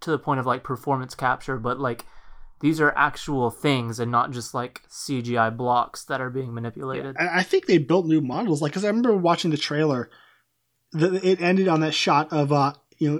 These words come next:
Speaker 2: Anakin walking into the, uh, the communications room with Ahsoka on the hologram,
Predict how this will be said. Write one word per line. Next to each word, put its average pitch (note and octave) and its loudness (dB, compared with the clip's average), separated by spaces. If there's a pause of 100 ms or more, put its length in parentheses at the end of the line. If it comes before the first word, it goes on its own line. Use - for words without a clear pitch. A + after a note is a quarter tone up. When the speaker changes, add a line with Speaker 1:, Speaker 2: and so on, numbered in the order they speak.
Speaker 2:
Anakin D3+ 2
walking D3 2
into D3 0
the, C3+ 0
uh, C3+ -4
the C3+ -14
communications C#3+ -2
room C3 -2
with B2+ -4
Ahsoka C#3 -4
on B2 -4
the A#2 -6
hologram, B2 -4